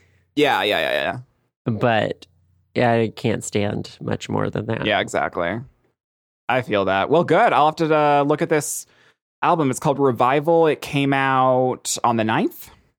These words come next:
Speaker 2: Yeah, a couple weeks ago or something.
Speaker 1: Yeah, nice. Well, I,
Speaker 2: Yeah.
Speaker 1: I will listen to some Selena.
Speaker 2: I know you've been into the Demi.
Speaker 1: I, you know, I have. I like that Demi glaze a little bit.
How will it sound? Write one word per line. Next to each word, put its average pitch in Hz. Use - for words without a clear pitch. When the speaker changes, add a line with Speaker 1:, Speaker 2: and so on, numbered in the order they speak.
Speaker 2:
Yeah, 320
a 220
couple 180
weeks 170
ago 175
or 180
something. 180
Speaker 1:
Yeah, 117
nice. 113
Well, 139
I, 127
Speaker 2:
Yeah. 139
Speaker 1:
I 127
will 151
listen 156
to 170
some 165
Selena. 151
Speaker 2:
I 139
know 156
you've 170
been 156
into 147
the 127
Demi. 120
Speaker 1:
I, 156
you 139
know, 151
I 135
have. 143
I 120
like 135
that 147
Demi 139
glaze 147
a 160
little 156
bit. 165